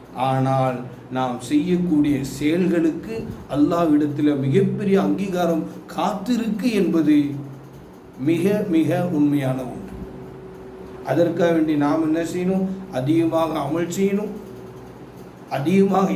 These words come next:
இபாதத்திலே நாம் மூழ்கி போக வேண்டும். எது எதெல்லாம் நற்-, நற்பெயர்களை பெற்று தருமோ,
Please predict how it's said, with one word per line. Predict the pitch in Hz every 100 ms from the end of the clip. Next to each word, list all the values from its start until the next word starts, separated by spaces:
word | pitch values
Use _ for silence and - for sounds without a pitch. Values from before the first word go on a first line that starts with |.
| -
இபாதத்திலே | 185 208 202 196 196 196 196 180
நாம் | 165 151
மூழ்கி | 180 196 196 180
போக | 185 190 185
வேண்டும். | 190 190 196 - - - - - - - - - - 139 156
எது | 180 220
எதெல்லாம் | 214 208 208 208 202 - 160 156
நற்-, | 160 190 202 202 202 180 170 165 160 156
நற்பெயர்களை | 185 196 190 208 202 190 190 190 185
பெற்று | 165 151 202 190
தருமோ, | 196 185 180